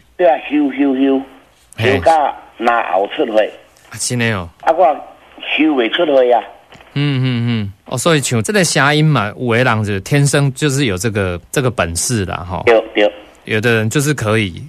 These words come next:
Speaker 2: 把这个声音诠释得很好。
Speaker 1: 对。
Speaker 2: 这个声音要讲较足好，无简单，因为我定看布袋戏，这一人分饰多角，一时啊会用变查甫，一时啊会用变查某的。有时啊，
Speaker 1: 对。
Speaker 2: 迄个声音变较老的，啊，少年的嘛有，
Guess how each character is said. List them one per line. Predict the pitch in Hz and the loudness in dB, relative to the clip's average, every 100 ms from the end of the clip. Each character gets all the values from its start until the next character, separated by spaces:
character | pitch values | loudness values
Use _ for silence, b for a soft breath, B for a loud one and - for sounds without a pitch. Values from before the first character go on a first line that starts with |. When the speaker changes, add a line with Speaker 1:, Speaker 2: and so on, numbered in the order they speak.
| - | -4
Speaker 2:
把 | 92 90 | 0 2
这 | 127 | 2
个 | 110 | 0
声 | 101 117 117 | 0 0 0
音 | 113 123 | 0 0
诠 | - 104 | 0 0
释 | 113 123 | 0 0
得 | 101 | -2
很 | 87 87 92 | -2 -4 -4
好。 | 92 - B | -6 -10 B
Speaker 1:
对。 | B - | B -2
Speaker 2:
这 | 220 | 2
个 | 208 | 2
声 | - 156 170 | 2 2 4
音 | 170 | 2
要 | 180 | 2
讲 | 151 147 | 0 0
较 | 147 | 0
足 | 151 139 | 2 2
好， | 123 | 0
无 | 104 | -2
简 | 101 101 | -2 -4
单， | 107 127 | -2 -2
因 | |
为 | 131 | 0
我 | 165 170 - | 2 0 -4
定 | 92 98 | -6 -2
看 | 156 | 0
布 | 151 127 | 0 -2
袋 | 98 | -4
戏， | 90 - - B B B B | -8 -14 -20 B B B B
这 | 185 208 - | -6 0 2
一 | |
人 | 185 127 135 | 4 2 2
分 | 160 151 | 2 2
饰 | 147 160 | 2 0
多 | 127 131 131 | 2 0 0
角， | - 98 - _ _ - - | -2 -10 -14 _ _ -12 -6
一 | |
时 | 117 151 | 0 2
啊 | 190 | 4
会 | |
用 | 135 147 | 4 2
变 | 180 | 2
查 | 143 123 | 2 0
甫， | 120 131 | 0 0
一 | 123 | -2
时 | 92 98 | -4 -4
啊 | 110 | -4
会 | 90 | -4
用 | 90 | -6
变 | 101 | -8
查 | 90 78 | -8 -10
某 | 85 82 - | -10 -10 -12
的。 | - | -12
有 | 113 | -8
时 | 110 | 0
啊， | 160 185 - B - | 2 2 -2 B -4
Speaker 1:
对。 | 202 | 0
Speaker 2:
迄 | |
个 | 175 | 0
声 | 156 139 | 0 0
音 | 143 147 | 0 0
变 | 185 143 | 0 -2
较 | - 139 | -2 -2
老 | 110 92 95 | 0 0 -2
的， | 98 - | -4 -4
啊， | 190 | -2
少 | 180 - 165 | -2 2 2
年 | 113 98 | 2 -2
的 | 90 | -4
嘛 | 92 92 | -6 -8
有， | 95 90 | -10 -10